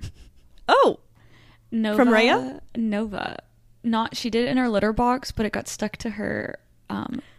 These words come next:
Speaker 1: Oh.
Speaker 2: tail, and she flicked that on my floor,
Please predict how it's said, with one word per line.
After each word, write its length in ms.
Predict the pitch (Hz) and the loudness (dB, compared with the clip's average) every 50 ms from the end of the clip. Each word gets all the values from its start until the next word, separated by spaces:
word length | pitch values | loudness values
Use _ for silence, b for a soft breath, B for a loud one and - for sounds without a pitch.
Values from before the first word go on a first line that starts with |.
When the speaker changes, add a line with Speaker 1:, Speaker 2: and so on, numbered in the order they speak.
| b b _ _ - | b b _ _ -8
Speaker 1:
Oh. 800 | 233 247 247 233 226 220 214 202 202 202 196 202 208 208 240 311 311 | -4 -4 -2 -2 -2 -2 -2 -2 -4 -4 -4 -4 -4 -4 -4 -4 -4
Speaker 2:
tail, 540 | - - 294 269 202 - - - 240 294 - _ _ | -4 -6 -6 -6 -6 -6 -6 -8 -8 -10 -12 _ _
and 220 | - 233 233 233 226 | -6 -2 -2 -2 -4
she 180 | - - 240 233 | -4 -6 -8 -8
flicked 480 | - - - 233 226 247 262 - - - | -8 -8 -8 -4 -4 -4 -4 -4 -6 -6
that 300 | 220 190 - - - - - | -4 -4 -4 -4 -4 -4 -4
on 160 | - 208 208 | -4 -4 -2
my 160 | 208 196 202 | -2 -4 -6
floor, 600 | 202 - - - 254 247 269 359 403 311 262 302 | -6 -10 -10 -6 -6 -4 -4 -4 -4 -4 -4 -4